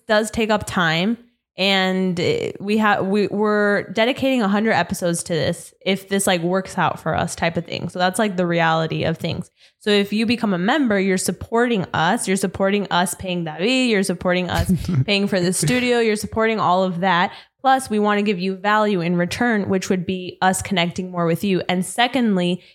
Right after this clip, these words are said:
Speaker 1: it would be about creating a community, which is something that I feel like we already have. But how nice would it be if there was, like, one central hub for all of us to really connect? So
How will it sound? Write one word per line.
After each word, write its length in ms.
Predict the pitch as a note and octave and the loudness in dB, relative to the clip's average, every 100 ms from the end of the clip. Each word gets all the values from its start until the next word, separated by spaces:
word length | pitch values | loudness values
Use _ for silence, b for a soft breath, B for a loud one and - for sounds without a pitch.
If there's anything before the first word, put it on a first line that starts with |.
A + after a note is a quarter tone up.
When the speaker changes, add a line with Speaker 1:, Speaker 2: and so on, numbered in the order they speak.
| _ | _
Speaker 1:
it 80 | F#3+ | 0
would 160 | G3 F#3 | 0 2
be 240 | G3+ F#3+ | 2 2
about 320 | F3+ F#3 F3+ | 2 2 0
creating 380 | - F#3+ F#3 F#3 | -4 -2 0 0
a 60 | F3 | -2
community, 500 | - E4 B3 A2 F#3+ | -2 -2 -2 -2 -2
which 200 | F#3+ G3 | 0 0
is 240 | F#3+ F#3 | 0 0
something 280 | G#3 G#3 A3 | 0 0 0
that 100 | G3 | 0
I 80 | F3 | 0
feel 160 | F#3+ | 0
like 100 | G3 | 0
we 120 | F#3+ | 2
already 260 | F3 F3+ G#3+ | 2 2 0
have. 340 | G3+ F3 F#3 | 0 0 0
But 120 | F#3 F#3 | 0 0
how 160 | G3 | 0
nice 280 | F#3+ F#3 F#3+ | 2 0 0
would 120 | G3 | -2
it 100 | F3+ | -2
be 140 | F3+ F3 | -2 -2
if 160 | E3+ | -2
there 120 | F3+ | 0
was, 120 | F3+ F3+ | 0 2
like, 240 | F3+ - _ | -2 -4 _
one 500 | F3+ F#3 F#3 F#3+ G3 | -10 -2 0 0 -4
central 520 | - F3+ F3 - F3 | -6 -4 -2 0 -2
hub 420 | E3 F#3 E3 E3 - _ _ _ | 0 0 0 -2 -8 _ _ _
for 80 | - | -2
all 220 | E3+ F#3 | 0 2
of 100 | F#3 | 2
us 240 | F3 F3 - | 0 -2 -4
to 100 | F#3+ | -2
really 260 | F3+ F3 F3 | 0 2 0
connect? 480 | - C#4+ E3+ - - | -4 -6 -6 -8 -8
So 280 | - F3 | -2 -2